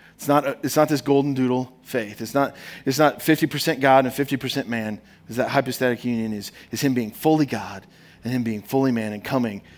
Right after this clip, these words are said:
in the flesh. So you and I can have a real relationship.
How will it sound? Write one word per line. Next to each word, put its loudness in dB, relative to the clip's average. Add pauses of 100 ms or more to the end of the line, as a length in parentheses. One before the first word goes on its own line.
(180)
in -4
the 0
flesh. -10 (640)
So -10
you 0
and 4
I 4
can -6
have -2
a -4
real 2
relationship. -6